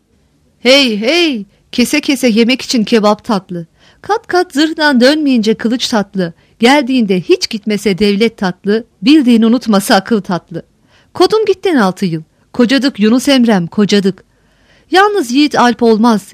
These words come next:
ince otun dibi sarp olmaz." Kaplan Çavuş Ozan Yunus'u sedire oturttu. Kerim'le Mavro eline vardılar.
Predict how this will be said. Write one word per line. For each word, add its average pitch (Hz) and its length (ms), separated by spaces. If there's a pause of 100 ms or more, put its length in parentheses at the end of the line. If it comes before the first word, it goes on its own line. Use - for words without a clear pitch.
ince 233 260
otun 233 340
dibi 214 180
sarp 208 380
olmaz." 170 340 (1300)
Kaplan 392 380
Çavuş 247 340
Ozan 254 380
Yunus'u 196 320
sedire 196 320
oturttu. 165 480 (600)
Kerim'le 381 380
Mavro 320 260
eline 247 380
vardılar. 170 560